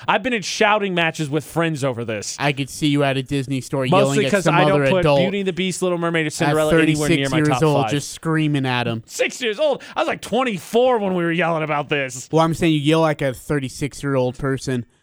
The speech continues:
Speaker 2: <laughs> screaming at them, and you start singing the song, "Baby, I'm burning!" I could just see
Speaker 1: Singing
Speaker 2: it.
Speaker 1: much better than that. I'm gonna share this list, Utah's V F X Facebook and Twitter. You decide. You can check out, are they underrated? Mulan's Be a Man to Me is not underrated. It's one of the best Disney songs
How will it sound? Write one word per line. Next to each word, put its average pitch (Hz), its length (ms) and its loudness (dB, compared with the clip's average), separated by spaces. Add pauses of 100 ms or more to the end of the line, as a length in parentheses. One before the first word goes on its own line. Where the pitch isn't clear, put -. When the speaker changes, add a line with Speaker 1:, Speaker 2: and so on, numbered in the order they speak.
(120)
Speaker 2:
<laughs> - 300 -8
screaming 165 580 0
at 147 160 -2
them, 151 160 0
and 156 80 2
you 165 60 -2
start 175 240 0
singing 175 320 2
the 160 80 0
song, 165 420 2 (720)
"Baby, 320 260 4
I'm 311 360 4
burning!" 330 800 2 (1400)
I 170 120 2
could 185 120 -2
just 151 220 -6
see 180 120 -2
Speaker 1:
Singing 139 160 0
Speaker 2:
it. 139 60 -2
Speaker 1:
much 139 200 -4
better 127 200 -2
than 113 140 -8
that. 113 180 -8 (220)
I'm 240 120 4
gonna 277 100 2
share 262 240 0
this 226 200 -2
list, 208 260 -2
Utah's 202 420 0
V 196 140 0
F 190 140 -2
X 180 200 -2
Facebook 180 480 -2
and 156 100 -4
Twitter. 127 340 -4 (320)
You 294 160 2
decide. 175 400 0
You 151 80 -8
can 196 120 -4
check 233 200 0
out, 233 200 4
are 185 140 2
they 208 140 0
underrated? 208 460 -2
Mulan's 240 580 -2
Be 214 180 -2
a 214 40 -2
Man 190 240 -4
to 175 80 -8
Me 180 160 -4
is 151 120 -10
not 170 220 -2
underrated. 156 380 -4
It's - 120 -10
one 180 140 -4
of 156 80 -10
the 180 100 -6
best 185 360 0
Disney 143 280 -6
songs 101 480 -12